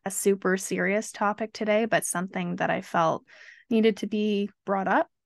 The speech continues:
uh, just 'cause I was, I kept seeing those pictures on, you know, you're scrolling through your <laughs> phone on Facebook or whatever. Um, and it just, a light bulb went off on how this just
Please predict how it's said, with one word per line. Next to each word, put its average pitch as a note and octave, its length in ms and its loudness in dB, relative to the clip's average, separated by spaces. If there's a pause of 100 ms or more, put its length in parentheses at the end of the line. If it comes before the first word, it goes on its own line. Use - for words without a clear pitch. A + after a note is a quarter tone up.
(140)
uh, G3 260 0
just F#3+ 340 -6
'cause F#3+ 400 -2
I G3 100 -4
was, F#3+ 280 -8
I G#3 40 -8
kept - 180 -10
seeing F#3+ 240 -2
those F#3+ 240 -2
pictures F#3+ 440 -4
on, G3 280 -4
you G3+ 100 -6
know, F#3 60 -4
you're F#3+ 180 -4
scrolling G3 440 -4
through F#3 160 -2
your G3+ 100 6
<laughs> A3+ 280 2
phone A#3 40 4
on G#3+ 160 2
Facebook G3+ 500 -4
or G3+ 100 0
whatever. G3 480 2 (440)
Um, F#3+ 600 2 (140)
and G3+ 140 0
it F#3+ 100 -2
just, - 320 -6
a - 80 2
light F#3 180 2
bulb F#3 240 0
went F#3 140 0
off F#3 320 0
on F#3 240 -4
how F3+ 280 2
this F3+ 280 -4
just - 520 -4